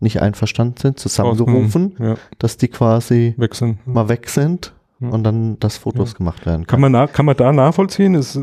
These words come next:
Speaker 1: Ja,
Speaker 2: jeden
Speaker 1: absolut.
Speaker 2: Aspekt, äh, total einleuchten, aber das kann dir natürlich privat auch passieren, indem du jetzt einfach mal so, „Ach, ich war mal irgendwo, Party oder so“, und dann, äh, halt die besoffenen Bilder halt nicht auf Facebook auftauchen, sondern halt bei dir auf der Webseite.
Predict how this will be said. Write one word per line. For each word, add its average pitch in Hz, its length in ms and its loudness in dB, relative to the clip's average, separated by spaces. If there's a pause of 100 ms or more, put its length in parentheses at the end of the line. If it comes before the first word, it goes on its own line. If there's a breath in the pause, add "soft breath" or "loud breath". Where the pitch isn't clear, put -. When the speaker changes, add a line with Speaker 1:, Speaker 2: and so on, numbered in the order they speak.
Speaker 1:
Ja, 135 220 2
Speaker 2:
jeden 143 180 4
Speaker 1:
absolut. 110 500 0
Speaker 2:
Aspekt, 120 120 -4
äh, 127 240 0
total 120 400 0
einleuchten, 143 500 0
aber 123 140 2
das 120 180 0
kann 117 160 0
dir 151 100 4
natürlich 147 320 0
privat 117 380 0
auch 127 200 -4
passieren, 170 600 0 (460 loud breath)
indem 131 280 4
du 147 160 4
jetzt 139 200 2
einfach 139 260 2
mal 139 220 4
so, 131 320 0
„Ach, 131 180 -4
ich - 120 -10
war 127 120 2
mal 135 180 2
irgendwo, 131 640 2
Party 127 380 0
oder 127 260 2
so“, 123 140 -4
und 127 140 2
dann, 120 260 2
äh, 120 340 -4
halt 123 120 -2
die 127 60 -4
besoffenen 127 480 2
Bilder 131 260 2
halt 123 100 2
nicht 123 140 2
auf 117 100 0
Facebook 127 420 -2
auftauchen, 123 540 0
sondern 120 240 2
halt 120 120 -2
bei 110 100 0
dir 123 200 0
auf - 80 -2
der 107 140 0
Webseite. 117 520 0